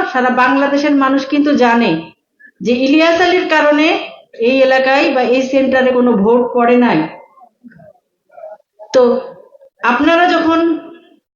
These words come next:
আপনারা সিলেটের বাইরে যাবেন, বাংলাদেশের যে কোনো জায়গা, হতে পারে সেটা চিটাগং,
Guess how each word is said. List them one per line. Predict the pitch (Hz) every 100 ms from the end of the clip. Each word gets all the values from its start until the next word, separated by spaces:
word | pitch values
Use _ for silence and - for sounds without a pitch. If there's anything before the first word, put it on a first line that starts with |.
| _
আপনারা | 220 247 254 269
সিলেটের | 269 294 311 330 262
বাইরে | 247 247
যাবেন, | 262 214 190 220 285 - - - _ -
বাংলাদেশের | 240 254 262 262 294 247
যে | 285
কোনো | 285 254
জায়গা, | 208 196
হতে | 196 240 294
পারে | 294 285
সেটা | 277 262
চিটাগং, | 262 254 208 214